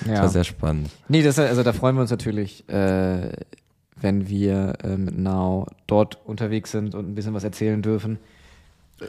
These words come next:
Speaker 2: zu dem, was wir machen.
Speaker 1: Ja.
Speaker 2: Aber apropos erzählen.
Speaker 1: Nächste Woche hier, äh, Handelsblatt bin ich wieder. Ich glaub, nächste.
Speaker 2: Stimmt, dann, äh, für alle Zuhörer
Speaker 1: Banken-
Speaker 2: und Zuhörer, äh, die in Frankfurt located sind.
Speaker 1: Zur Bank-,
Speaker 2: Äh,
Speaker 1: Bankentech.
Speaker 2: dritter Dezember ist dein Slot, ne? Dritter Dez-,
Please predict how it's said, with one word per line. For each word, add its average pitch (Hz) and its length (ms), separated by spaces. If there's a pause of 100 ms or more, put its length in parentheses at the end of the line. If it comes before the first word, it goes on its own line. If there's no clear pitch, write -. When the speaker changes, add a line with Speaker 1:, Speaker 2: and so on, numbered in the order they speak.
Speaker 2:
zu - 140
dem, 110 200
was 104 140
wir 107 60
machen. 98 400
Speaker 1:
Ja. 98 100
Speaker 2:
Aber 110 540
apropos - 380
erzählen. 123 560 (160)
Speaker 1:
Nächste 110 320
Woche 110 360
hier, 92 220
äh, 87 280
Handelsblatt 110 460
bin 90 100
ich 85 80
wieder. 85 240 (180)
Ich - 80
glaub, 90 140
nächste. 95 360 (360)
Speaker 2:
Stimmt, 107 440
dann, 98 260
äh, - 100
für - 120
alle 98 200
Zuhörer - 180
Speaker 1:
Banken- - 80
Speaker 2:
und 92 80
Zuhörer, 101 400 (200)
äh, 82 60
die 104 180
in 98 220
Frankfurt 113 480
located 98 420
sind. 120 420 (140)
Speaker 1:
Zur - 160
Bank-, 104 200
Speaker 2:
Äh, 95 60
Speaker 1:
Bankentech. 87 640 (280)
Speaker 2:
dritter 131 260
Dezember 101 380
ist 87 120
dein 90 120
Slot, - 220
ne? 113 180
Dritter 110 240
Dez-, 104 180